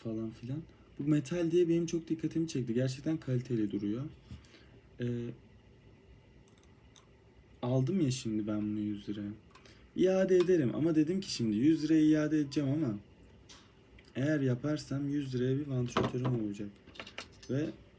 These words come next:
metal yani. Ve amacım aslında mesela bu olmasa ölür müyüm? Hayır. Fakat ben,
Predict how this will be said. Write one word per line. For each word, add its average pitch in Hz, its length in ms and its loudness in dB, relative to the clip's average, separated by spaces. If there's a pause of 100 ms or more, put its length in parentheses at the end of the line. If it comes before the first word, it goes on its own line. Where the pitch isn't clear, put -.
(320)
metal 127 420 0
yani. 101 380 -4 (960)
Ve 175 260 2
amacım 156 480 0 (400)
aslında 143 360 -2
mesela 156 340 2
bu 170 160 2
olmasa 160 340 0
ölür 156 280 2
müyüm? 156 360 -2
Hayır. 139 440 -2 (600)
Fakat 160 320 -4 (120)
ben, 160 240 2